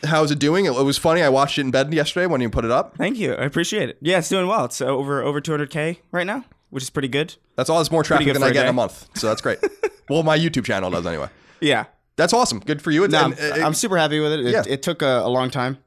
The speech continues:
Speaker 2: and, uh, I'm just, uh, I'm proud and happy that it's finally done so I can stop looking at it. Usually I'll watch it again after it's out just to make sure everything's fine.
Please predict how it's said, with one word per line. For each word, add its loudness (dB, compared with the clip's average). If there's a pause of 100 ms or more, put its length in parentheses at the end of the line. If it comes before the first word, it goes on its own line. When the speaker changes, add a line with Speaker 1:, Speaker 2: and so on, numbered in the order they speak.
(120)
Speaker 2:
and, -2
uh, 0
I'm 0
just, -8
uh, 0
I'm -2
proud 0
and -4
happy -4
that -6
it's -14 (160)
finally -2
done -2
so -6
I -6
can -10
stop -4
looking -6
at -2
it. -10
Usually 0
I'll 4
watch 2
it 0
again 0 (240)
after -2
it's -2
out 2
just -6
to 0
make -2
sure -2
everything's -2
fine. -2